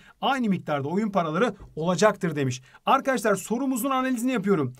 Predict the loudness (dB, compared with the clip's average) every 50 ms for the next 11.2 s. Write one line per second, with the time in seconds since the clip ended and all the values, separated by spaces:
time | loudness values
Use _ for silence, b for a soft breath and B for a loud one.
0 | B B B B B -2 -2 0 0 0 -2 0 0 -2 -2 -2 -2 -2 -2 0
1 | 0 2 2 2 2 2 2 2 2 2 0 0 0 -2 -6 b b b b b
2 | b -6 -4 -2 -2 -2 0 4 6 6 6 6 2 0 -4 -4 -4 -4 -4 -4
3 | 2 4 4 6 6 6 4 b b b b _ -4 -4 -2 -2 -2 -2 -2 0
4 | 2 0 0 -2 -4 -8 -2 4 4 6 6 4 0 -4 b b b b b -4
5 | -2 -2 0 -2 -4 B B B B 0 6 8 8 8 6 2 -2 -2 0 0
6 | 0 0 0 2 6 6 6 6 4 4 2 0 0 0 -2 -2 0 0 0 0
7 | -2 -2 -4 -8 -6 -2 -2 -2 -2 -2 -4 -4 -2 0 2 2 2 2 4 2
8 | 0 2 2 -2 -2 -2 -2 -2 -2 -4 -4 -6 b b b b b b -16 -4
9 | 0 2 2 4 4 2 2 2 2 2 2 2 2 0 -2 -4 -4 -4 -6 -8
10 | -8 -8 -10 -10 b b b 0 4 4 4 4 2 -2 -2 -2 0 2 2 4
11 | 6 6 4 2